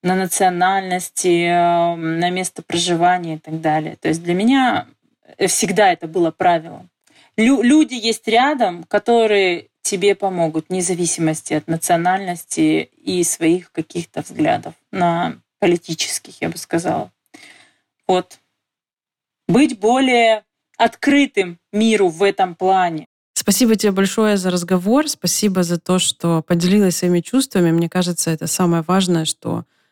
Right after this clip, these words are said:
Speaker 2: мы способны здесь передать. В общем, я буду дальше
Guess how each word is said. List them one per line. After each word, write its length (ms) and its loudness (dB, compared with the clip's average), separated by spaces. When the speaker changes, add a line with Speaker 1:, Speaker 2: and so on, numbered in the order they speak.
Speaker 2:
мы 120 6
способны 580 0
здесь 340 -2
передать. 600 -2
В 60 2
общем, 560 2
я 140 2
буду 180 0
дальше 640 -2